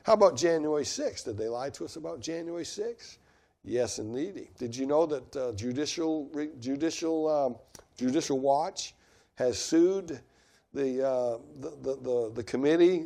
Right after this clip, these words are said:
Nancy Pelosi's committee that's investigating January sixth? Judicial Watch has sued them, trying to get the, the video. There's hundreds of hours of video about January sixth that we're not allowed to see.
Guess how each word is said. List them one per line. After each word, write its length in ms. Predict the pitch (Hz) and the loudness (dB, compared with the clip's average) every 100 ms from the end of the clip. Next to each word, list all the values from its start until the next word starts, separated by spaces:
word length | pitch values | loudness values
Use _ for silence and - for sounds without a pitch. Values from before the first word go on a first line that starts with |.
| 165 | -6
Nancy 340 | 131 147 147 | -4 -2 -4
Pelosi's 440 | 156 156 151 151 117 | -2 0 0 -2 -8
committee 460 | - 139 147 156 | -8 -4 -2 0
that's 220 | 139 113 | -2 -6
investigating 760 | 131 113 135 - 127 131 131 120 | -8 -6 -6 -6 -8 -4 -4 -4
January 400 | 117 131 131 123 | -8 -8 -8 -8
sixth? 480 | 101 139 143 143 - _ _ _ _ _ _ _ _ _ _ _ _ - | -8 -8 -10 -12 -18 _ _ _ _ _ _ _ _ _ _ _ _ -2
Judicial 420 | 156 190 190 147 | 6 6 6 -2
Watch 440 | 135 151 151 - - _ - _ - | -2 -2 -2 -6 -14 _ -20 _ -2
has 240 | 127 110 | 2 2
sued 400 | - 165 190 180 | 2 4 4 2
them, 320 | 175 175 202 - _ _ _ _ _ _ _ - | -2 -2 -4 -12 _ _ _ _ _ _ _ -6
trying 360 | - 147 156 143 | 4 4 4 2
to 100 | 139 | -2
get 340 | 127 139 - | 0 -2 -2
the, 180 | 135 123 | -6 -6
the 160 | 110 110 | -6 -4
video. 460 | 120 143 147 147 | 0 0 0 -2
There's 200 | 135 110 | -4 -6
hundreds 380 | 156 202 208 175 | -8 -10 -10 -6
of 120 | 160 | -6
hours 280 | 147 151 117 | -4 -6 -6
of 80 | 107 | -8
video 500 | 104 135 104 85 76 - _ _ _ _ _ | -8 -8 -10 -14 -16 -20 _ _ _ _ _
about 500 | 120 120 127 120 117 - 107 | -6 0 4 2 0 -12 -10
January 460 | 117 113 110 107 | -4 -4 -2 -4
sixth 420 | 95 - 143 - - | -4 -4 -4 -4 -10
that 120 | 110 | -8
we're 240 | 110 143 | -4 -2
not 160 | 170 143 | -2 -4
allowed 340 | 107 107 104 | -4 -6 -10
to 80 | - | -12
see. 460 | 90 151 170 104 | -14 -12 -12 -14